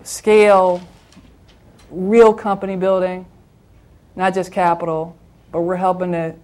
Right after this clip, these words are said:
close deals, we're helping to make introductions to partners,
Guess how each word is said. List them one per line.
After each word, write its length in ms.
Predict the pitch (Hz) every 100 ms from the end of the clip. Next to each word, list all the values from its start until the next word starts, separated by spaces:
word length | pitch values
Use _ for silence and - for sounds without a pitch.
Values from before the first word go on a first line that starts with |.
| _
close 320 | - 185 170
deals, 640 | 165 175 165 160 160 -
we're 120 | 175 175
helping 460 | 175 175 175 165
to 140 | 165 175
make 260 | 165 165
introductions 600 | 170 165 160 170 170 170
to 80 | -
partners, 720 | - 175 165 156 151 - -